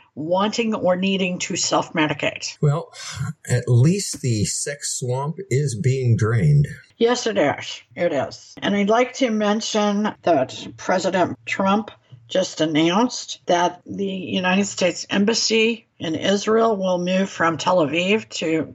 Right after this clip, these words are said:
Speaker 1: Jerusalem. This is a campaign promise of his.
Speaker 2: Hmm.
Speaker 1: It has been a campaign promise of George W. Bush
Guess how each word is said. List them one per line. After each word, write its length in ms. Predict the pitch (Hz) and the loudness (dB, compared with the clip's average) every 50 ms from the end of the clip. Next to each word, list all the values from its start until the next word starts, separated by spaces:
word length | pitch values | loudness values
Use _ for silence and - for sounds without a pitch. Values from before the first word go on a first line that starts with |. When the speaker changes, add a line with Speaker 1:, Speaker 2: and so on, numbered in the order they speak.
| - _ - | -20 _ -8
Speaker 1:
Jerusalem. 680 | - 277 170 156 160 185 - - 214 202 214 226 240 233 _ _ - - | -6 -6 -4 -2 -4 -4 -2 0 2 2 2 2 2 -2 _ _ -6 0
This 300 | 175 165 165 - - - | 2 2 2 0 -2 -6
is 400 | - - 165 156 156 160 156 - - | -2 0 2 4 4 2 0 0 -4
a 80 | - | -4
campaign 500 | - - - 190 185 180 - 160 180 180 | -4 -2 -2 -2 -2 -2 -2 -2 -2 -2
promise 460 | - - 185 175 185 196 226 233 - - | 0 0 0 2 2 2 0 0 0 -2
of 100 | 214 208 | -2 0
his. 460 | 233 226 226 240 262 - - - - - _ _ - - - - | 2 2 2 2 0 -2 -4 -10 -12 -14 _ _ -18 -14 -6 2
Speaker 2:
Hmm. 240 | - 113 202 185 156 | 2 4 4 6 4
Speaker 1:
It 120 | 156 151 | 4 2
has 180 | 175 175 175 - | 0 -2 -4 -6
been 200 | - 175 170 165 | -6 -6 -4 -4
a 60 | 165 | -4
campaign 520 | - 180 170 165 160 - 175 165 165 160 | -2 -2 -2 -2 0 0 -2 -2 -2 -2
promise 540 | 151 - 160 151 175 170 165 165 160 - - | -4 -2 0 0 2 0 0 -2 -4 -6 -6
of 460 | - - 156 151 147 151 151 151 - _ - | -4 0 0 2 2 2 0 -2 -4 _ -6
George 340 | - 180 170 165 165 - | -2 0 0 2 0 0
W. 280 | - - 185 196 202 208 | 0 0 2 4 2 4
Bush 440 | 196 202 208 226 254 - - - | 4 4 4 4 2 0 -2 -4